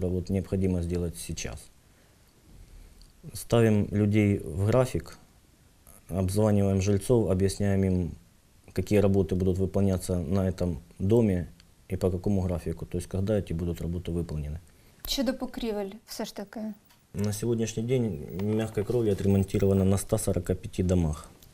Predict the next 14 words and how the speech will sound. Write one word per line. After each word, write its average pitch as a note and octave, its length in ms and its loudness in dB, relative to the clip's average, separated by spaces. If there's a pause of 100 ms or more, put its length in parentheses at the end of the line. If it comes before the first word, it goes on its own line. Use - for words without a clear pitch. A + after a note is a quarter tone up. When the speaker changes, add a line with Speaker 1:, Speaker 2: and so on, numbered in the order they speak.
(160)
Speaker 2:
Из? B3 320 -6 (340)
Speaker 1:
Из G2 220 0
четыреста G2 520 0
шестидесяти F#2 460 -2
девяти, F#2 400 0
которым F2 440 -2
мы F2+ 80 2
оказываем E2+ 440 0
услугу F2+ 420 -4 (1600)
обслуживания E2+ 760 0 (180)
домов F2 360 0
и - 20 -2
придомовой E2+ 480 0
территории. D#2+ 640 -4